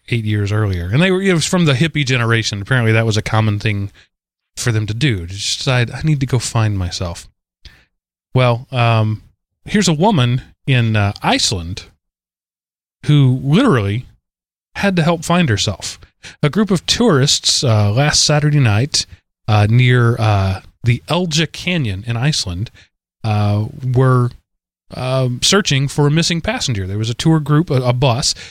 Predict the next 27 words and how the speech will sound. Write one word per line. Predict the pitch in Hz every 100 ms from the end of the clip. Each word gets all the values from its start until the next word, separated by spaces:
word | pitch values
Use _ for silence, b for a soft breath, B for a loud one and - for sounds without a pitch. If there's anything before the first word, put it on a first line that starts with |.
| B B
They | 131
had | 113
stopped, | - 147 143 - -
uh, | 131 120
near | 117 131 139
the | 127 120
volcanic | 127 131 135 156
canyon, | - - 107 101 151 196 B B _ -
and | 120 120 123
one | 143 170
of |
the | 170 151 139
passengers, | 147 139 151 135 139 127 - B B -
uh, | 135 139 123 117 117
got | 117 139 123
off | 127 -
and | 101
changed | - 147 135
clothes | 143 135 135
and | 135
kinda | 139
went | 131 131
to | 123
refresh | 117 135 139
herself | 123 123 139 123
and, | 113 110
um, | 107 107